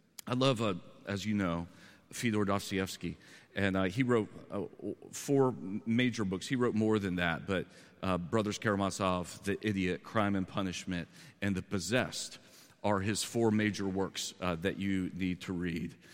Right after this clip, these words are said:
Uh, and in The Possessed, which actually in Russian means demons, it's a political satire. I'm just gonna tell you what it's about so you don't have to read it. It's a, it's a political satire, uh, about people giving up on, uh, politics,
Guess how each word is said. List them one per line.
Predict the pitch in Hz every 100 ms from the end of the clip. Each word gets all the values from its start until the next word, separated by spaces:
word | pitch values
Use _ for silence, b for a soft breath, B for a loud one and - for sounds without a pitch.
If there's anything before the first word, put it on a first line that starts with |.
| B B -
Uh, | 95 90 -
and | 113 117
in | 127
The | 120
Possessed, | 98 98 117 110 -
which | 113
actually | 127 - 113 104 95
in | 101 92 -
Russian | 110 104 107 95 85 - -
means | 98 101 104 92 -
demons, | 98 104 117 95 78 76 - B B -
it's | -
a | 104 92
political | - 147 135 117
satire. | - 113 104 - 101 101
I'm | 117
just | 127
gonna | 117 95
tell | 117
you | 95
what | 92
it's | 85
about | 87 247 -
so |
you | 101
don't | 98
have | 95
to | -
read | 85 -
it. | B B B B B
It's | 123 135
a, | - - -
it's | 131
a | 127
political | 135 175 165 127
satire, | 151 135 131 117 107 101 B B B
uh, | 107 101 104 110
about | 107 113 110 -
people | 165 143 120 104
giving | 139 139 120
up | 113 101 - -
on, | 107 113 107 107 101 98 98 - 92
uh, | 92
politics, | 90 107 127 127 113 107 - 95 - -